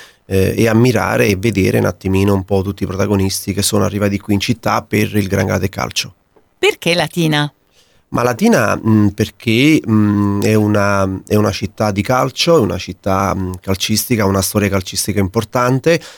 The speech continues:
Speaker 1: e poi nel corso, mm, diciamo, da un, cioè, cioè, mi, mi è sa-,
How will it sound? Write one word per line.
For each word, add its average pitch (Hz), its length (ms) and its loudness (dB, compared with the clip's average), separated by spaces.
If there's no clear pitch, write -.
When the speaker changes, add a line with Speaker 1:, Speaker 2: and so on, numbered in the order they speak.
Speaker 1:
e 117 160 0
poi 113 920 4
nel 101 240 0
corso, 101 500 0
mm, 95 160 -6
diciamo, 98 540 0
da 92 140 0
un, 90 600 -6
cioè, - 220 -8
cioè, 101 160 -4
mi, 104 160 2
mi 117 100 4
è 117 60 4
sa-, - 100 0